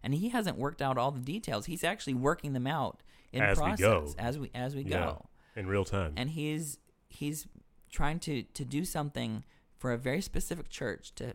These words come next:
Speaker 1: solve a specific problem that's going on in Corinth that may not apply to other churches, that may not apply to our t-, time. And he may have himself not been able, able to overcome his own biases and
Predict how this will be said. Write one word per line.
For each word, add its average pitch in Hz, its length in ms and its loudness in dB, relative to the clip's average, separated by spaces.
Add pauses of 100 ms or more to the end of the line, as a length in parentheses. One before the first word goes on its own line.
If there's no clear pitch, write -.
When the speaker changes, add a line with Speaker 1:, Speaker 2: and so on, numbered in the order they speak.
(140)
Speaker 1:
solve 127 500 -2
a - 40 -4
specific - 640 -2
problem 117 380 2
that's - 200 -6
going 139 360 -4
on 110 360 -2
in 107 180 -6
Corinth - 600 -4 (680)
that 117 140 2
may 131 220 2
not 175 180 2
apply 175 300 0
to - 120 0
other 156 160 2
churches, - 840 -8
that 104 180 -2
may 117 240 -2
not 139 180 0
apply 139 360 2
to - 100 -6
our 123 180 -2
t-, 135 160 -8 (160)
time. 170 440 -6 (320)
And 131 160 -4
he 143 120 -4
may 131 240 0
have 151 160 -4
himself 165 680 -2 (400)
not 139 240 0
been 156 120 2
able, 143 480 -4
able 143 220 -2
to - 140 -4
overcome 143 480 -4
his 165 240 -6
own 139 240 -2
biases 127 880 -4 (240)
and 117 160 -4